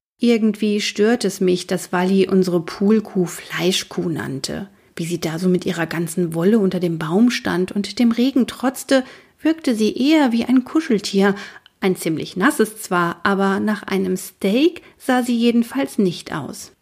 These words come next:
„Milchkühen werden ihre Kälbchen oft noch am Tag der Geburt weggenommen“, erklärte Walli weiter. „Aber Hochlandkühe dürfen ihre Kälbchen behalten, bis die ausgewachsen sind.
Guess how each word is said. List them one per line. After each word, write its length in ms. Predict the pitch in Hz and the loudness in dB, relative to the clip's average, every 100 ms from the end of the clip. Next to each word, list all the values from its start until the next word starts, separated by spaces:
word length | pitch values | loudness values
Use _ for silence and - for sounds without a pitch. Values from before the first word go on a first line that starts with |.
| _ _ | _ _
„Milchkühen 640 | 240 285 349 - - 269 233 | 4 4 4 2 4 6 6
werden 240 | 214 214 | 4 2
ihre 180 | 208 190 | 0 -2
Kälbchen 520 | 196 220 226 - 220 - | -2 0 0 0 -4 -2
oft 380 | 262 277 - | -2 -2 0
noch 340 | 233 233 233 - | 2 2 0 -2
am 200 | 196 196 | -2 -2
Tag 320 | - 302 - | -2 -2 0
der 100 | 262 | -2
Geburt 420 | 220 214 262 269 | 0 2 2 4
weggenommen“, 600 | 202 247 226 190 175 165 - | 0 0 2 2 2 -2 -6
erklärte 460 | 180 - 185 185 165 | -12 -4 -4 -2 -2
Walli 300 | 170 185 175 | 0 0 0
weiter. 360 | 165 165 180 - | -4 -6 -8 -6
„Aber 460 | - 185 185 175 - | -4 -2 0 -2 2
Hochlandkühe 840 | 349 403 240 202 196 - 202 226 | 0 2 0 2 2 -2 2 2
dürfen 340 | 247 269 320 294 | 4 2 0 0
ihre 180 | 240 190 | -2 -6
Kälbchen 420 | 196 202 202 196 | -4 -4 -2 -4
behalten, 480 | 170 160 196 202 180 - - | -4 -2 -4 -2 -6 -6 -2
bis 180 | 311 - | -2 0
die 220 | 196 - | -6 -4
ausgewachsen 640 | 196 196 175 165 - 185 | -4 -6 -8 -8 -6 -6
sind. 260 | 165 175 | -6 -8